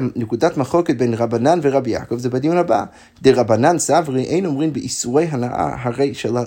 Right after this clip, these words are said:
שלך לפניך." מה קורה במקרה שיש משהו שהוא אסור בהנאה? אז, אה, בוא נגיד לצורך העניין, אה, אה, אה,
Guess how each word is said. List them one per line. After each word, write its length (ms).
שלך 380
לפניך." 400
מה 180
קורה 280
במקרה 420
שיש 400
משהו 480
שהוא 580
אסור 360
בהנאה? 440
אז, 320
אה, 220
בוא 140
נגיד 280
לצורך 340
העניין, 380
אה, 120
אה, 180
אה, 160